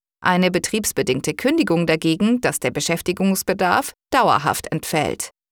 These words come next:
Das klingt nach einem Widerspruch, ist aber keiner. Ein Kündigungsverbot während Kurzarbeit gibt es nicht. Aber es gibt eine erhöhte Begründungshürde.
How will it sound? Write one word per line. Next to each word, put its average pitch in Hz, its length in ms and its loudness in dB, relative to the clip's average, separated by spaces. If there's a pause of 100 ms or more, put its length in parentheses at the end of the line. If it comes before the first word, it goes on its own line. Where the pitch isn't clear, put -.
(420)
Das 226 160 0
klingt 311 300 0
nach 247 200 2
einem 240 300 0
Widerspruch, 175 800 0 (260)
ist - 260 -2
aber 147 200 -2
keiner. 147 520 0 (560)
Ein 190 240 2
Kündigungsverbot 175 1120 0
während 135 320 -2
Kurzarbeit 160 600 0
gibt - 240 -4
es - 160 0
nicht. - 400 -6 (340)
Aber 202 380 2
es 247 200 0
gibt - 380 -4
eine 240 240 0
erhöhte 208 420 0
Begründungshürde. 165 1160 0